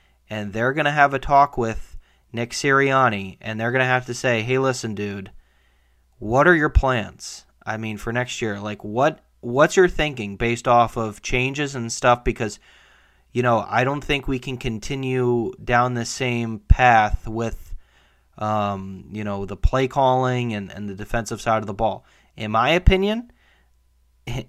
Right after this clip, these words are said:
we know Nick Sirianni is kind of a fiery guy. I don't see him having the chutzpah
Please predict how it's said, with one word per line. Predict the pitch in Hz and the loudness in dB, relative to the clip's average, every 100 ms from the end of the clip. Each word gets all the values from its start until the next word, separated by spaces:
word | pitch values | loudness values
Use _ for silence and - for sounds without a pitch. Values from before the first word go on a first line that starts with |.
| 120 - 98 113 113 - | -14 -14 -10 -8 -8 -10
we | 104 127 151 | -6 -2 4
know | 156 156 | 4 4
Nick | 151 - | 2 -4
Sirianni | - 143 139 135 143 151 | 0 4 4 6 4 2
is | 123 | -2
kind | 143 131 | -2 0
of | 127 | 0
a | 110 | -4
fiery | - 117 127 127 120 | 4 6 6 4 2
guy. | 110 110 113 135 156 _ _ _ _ _ _ _ _ - | 4 6 6 4 -4 _ _ _ _ _ _ _ _ -6
I | 110 135 185 | 4 8 10
don't | 190 175 165 | 8 6 0
see | - 160 147 | 0 0 0
him | 143 131 123 117 107 101 - _ _ _ _ _ | 0 2 0 -2 -6 -8 -12 _ _ _ _ _
having | - - 139 139 143 135 135 135 - _ _ _ _ _ _ | -14 2 6 6 4 -2 -4 -10 -14 _ _ _ _ _ _
the | 110 113 117 110 104 101 95 107 _ _ _ _ _ _ _ _ _ _ _ _ _ _ _ _ _ _ _ _ _ _ - | -8 -2 0 0 -2 -4 -8 -16 _ _ _ _ _ _ _ _ _ _ _ _ _ _ _ _ _ _ _ _ _ _ 0
chutzpah | 185 - - 120 107 101 | 0 0 0 4 4 2